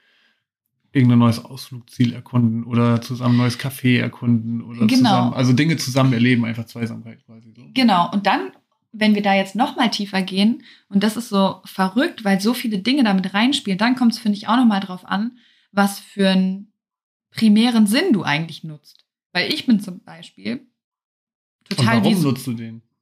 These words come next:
Speaker 1: Das ist, glaub ich, auch interessant.
Speaker 2: Boah, das weiß ich aber nicht.
Speaker 1: Ich glaub, ich weiß das.
Speaker 2: Ja? Okay,
Speaker 1: Ja.
Speaker 2: warte, ich, also,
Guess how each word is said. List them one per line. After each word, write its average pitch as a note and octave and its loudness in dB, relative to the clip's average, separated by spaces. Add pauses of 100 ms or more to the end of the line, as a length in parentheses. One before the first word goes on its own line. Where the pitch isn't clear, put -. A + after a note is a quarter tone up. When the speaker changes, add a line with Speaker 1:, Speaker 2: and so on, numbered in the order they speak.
(140)
Speaker 1:
Das C#3+ -6
ist, - -16
glaub B2 -12
ich, B2 -18
auch A#2+ -18
interessant. A#2+ -16 (360)
Speaker 2:
Boah, D3+ -18
das F3+ -18
weiß D#3+ -6
ich - -12
aber - -20
nicht. E3+ -18 (340)
Speaker 1:
Ich B2 -20
glaub, B2+ -14
ich A2+ -20
weiß B2+ -18
das. C#3 -20 (500)
Speaker 2:
Ja? F3+ -20 (140)
Okay, - -2
Speaker 1:
Ja. E3 -4
Speaker 2:
warte, D#3+ -2
ich, - -14
also, D3 -6